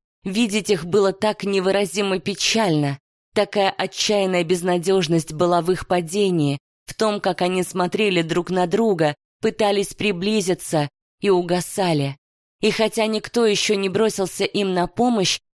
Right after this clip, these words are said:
мне показалось, что помочь им просто невозможно. У Элора вытянулась морда. Несколько мгновений он будто не мог поверить в то, что видит.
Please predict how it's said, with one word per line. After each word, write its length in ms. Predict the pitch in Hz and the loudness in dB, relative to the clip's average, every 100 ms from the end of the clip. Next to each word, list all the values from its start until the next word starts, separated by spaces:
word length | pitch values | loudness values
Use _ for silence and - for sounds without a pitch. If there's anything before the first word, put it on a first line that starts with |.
| - | -4
мне 180 | 208 202 | -2 0
показалось, 760 | 202 208 202 175 233 220 185 | -2 0 -2 0 0 0 0
что 300 | - - 190 | -2 -2 -2
помочь 540 | 170 196 185 208 208 190 | 0 -2 0 -2 -2 -2
им 100 | 175 | -2
просто 360 | 196 202 - | -2 -2 -2
невозможно. 880 | 196 196 208 208 220 208 175 147 139 - _ _ _ _ - | 0 2 0 0 0 0 0 -2 -4 -8 _ _ _ _ 2
У 120 | 202 | 4
Элора 560 | 190 190 226 202 175 | 4 2 2 2 2
вытянулась 720 | 165 202 - 202 190 202 - | 0 -2 -2 -2 0 0 -2
морда. 600 | 208 226 214 147 147 143 - _ _ - | -2 2 2 2 0 -2 -6 _ _ -2
Несколько 500 | 220 208 202 185 190 | 0 0 -2 -2 -2
мгновений 640 | 180 185 185 220 220 185 | 0 0 0 0 0 0
он 260 | - 185 185 | 0 -2 -2
будто 280 | 214 - 202 | -4 -4 -2
не 160 | 190 | -2
мог 240 | 196 196 - | 0 -2 -2
поверить 540 | 185 180 196 185 180 | -2 0 0 0 -4
в 100 | - | -6
то, 160 | - 208 | -2 -2
что 220 | - 226 | 0 0
видит. 540 | 196 233 175 160 - | 0 -2 0 -2 -4